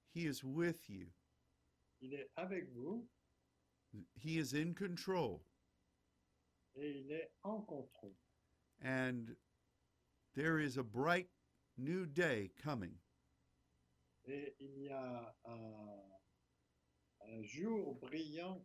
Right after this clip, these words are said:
Speaker 2: qui arrive.
Speaker 1: We don't know how long it will last.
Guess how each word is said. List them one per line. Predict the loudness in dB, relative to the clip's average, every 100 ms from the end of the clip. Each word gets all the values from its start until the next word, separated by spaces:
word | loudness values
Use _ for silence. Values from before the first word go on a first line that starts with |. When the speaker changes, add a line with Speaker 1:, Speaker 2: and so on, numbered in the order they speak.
| -12
Speaker 2:
qui | -8
arrive. | -6 -4 -6 -10 _ _ _ _ _
Speaker 1:
We | -4 0
don't | 2 2
know | 2 2
how | 4 4 4
long | 6 6 6
it | 4 2
will | 2 4
last. | 4 4 0 -4 -12